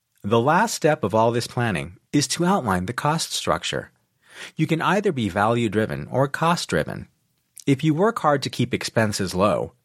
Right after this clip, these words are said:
maybe by reducing your service level, then you are cost-driven. Cheap airlines are a good example of this. In contrast,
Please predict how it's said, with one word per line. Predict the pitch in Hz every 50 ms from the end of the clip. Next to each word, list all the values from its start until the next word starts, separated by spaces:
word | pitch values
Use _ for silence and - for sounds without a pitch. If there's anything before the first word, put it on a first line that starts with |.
| _ _ _ -
maybe | 123 139 156 165 185
by | 156 139
reducing | 123 107 95 90 123 135 135 - - 104 90
your | 73 76 -
service | - - 185 165 139 110 90 -
level, | 85 76 73 67 65 - - - _ _ _ _ _ _
then | - 107 127 147 175 196 202
you | 180 165 180 196 190
are | 160 139
cost-driven. | - - 143 135 143 143 - - - - - 80 76 - 53 52 - - _ _ _ _ _ _ _ _ _ _ - -
Cheap | - - 226 240 233
airlines | 202 180 180 160 120 85 76 76 71 -
are | - 113 113
a | 110
good | 98 131 131 139
example | 127 104 98 107 104 104 - 87 78
of | 71 -
this. | - 73 58 - - - - - _ _ _ _ _ _ _ _ - - - - -
In | - 127 117
contrast, | 110 - 196 208 214 220 - - 92 78 71 67 - - -